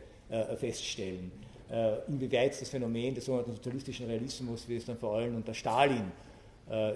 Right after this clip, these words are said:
durchgesetzt worden war, also das Prinzip des sozialistischen Realismus, äh, wohl näher der Ästhetisierung, äh, der Politik, äh,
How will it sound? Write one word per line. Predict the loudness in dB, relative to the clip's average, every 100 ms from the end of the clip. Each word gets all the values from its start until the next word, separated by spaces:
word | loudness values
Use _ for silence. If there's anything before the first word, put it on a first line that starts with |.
| 4
durchgesetzt | 6 6 4 2 2 2 -2 2
worden | 4 4 2
war, | 0 0 0
also | -4
das | -8
Prinzip | -8 -6 -6 -6
des | -6
sozialistischen | -6 -6 -4 -6 -4
Realismus, | -2 -2 -2 0 0 -2 -10 -10 -2
äh, | 6 8 8 2 2
wohl | 8 8
näher | 8 8 12 12 12 12 8 0 -6 -4
der | -2
Ästhetisierung, | -2 -4 -6 -8 -2 2 4 4 2 -2 -10 -2
äh, | 0
der | 2
Politik, | 2 0 0 -2 -2 4
äh, | 6